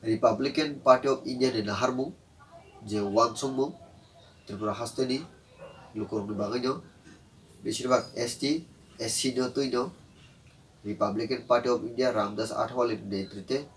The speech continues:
সেন্ট্রাল সোশ্যাল জাস্টিস ইউনিয়ন মিনিস্টার তথা ন্যাশনাল প্রেসিডেন্ট বিনি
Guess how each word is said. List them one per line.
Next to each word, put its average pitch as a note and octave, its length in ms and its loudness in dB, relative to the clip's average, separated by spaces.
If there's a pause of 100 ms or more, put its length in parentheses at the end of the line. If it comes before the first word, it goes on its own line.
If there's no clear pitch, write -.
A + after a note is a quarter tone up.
(420)
সেন্ট্রাল A2+ 400 2 (680)
সোশ্যাল A2+ 340 2
জাস্টিস C3 340 2 (680)
ইউনিয়ন A#2+ 280 2 (100)
মিনিস্টার G#2+ 380 0 (2500)
তথা A#2 300 -2
ন্যাশনাল A#2 380 0 (260)
প্রেসিডেন্ট A#2 440 0 (2750)
বিনি A#2+ 200 -2